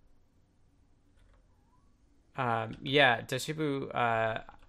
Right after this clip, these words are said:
updating microgame. Um, I've got, uh, I've got some code there, so we should coordinate, um, or I should send it to you. Um, all right.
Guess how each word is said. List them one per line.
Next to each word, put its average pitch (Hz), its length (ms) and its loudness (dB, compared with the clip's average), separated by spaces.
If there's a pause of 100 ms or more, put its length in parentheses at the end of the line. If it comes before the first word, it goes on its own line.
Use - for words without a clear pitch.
(1400)
updating 135 500 -2
microgame. 117 800 -2 (240)
Um, 117 680 -8 (220)
I've 131 320 -8
got, 120 380 -4 (240)
uh, 113 360 -10 (800)
I've 123 160 -6
got 117 180 0
some 117 120 -6
code 113 260 -8
there, 131 340 -8
so - 380 -12 (180)
we 127 100 -12
should - 180 -14
coordinate, - 360 -12 (300)
um, - 240 -14 (580)
or 117 140 -6
I 107 80 -4
should 107 200 -12
send 104 180 -10
it - 100 -14
to - 80 -16
you. 120 100 -12 (1120)
Um, 104 420 -4 (720)
all 165 80 4
right. 180 140 0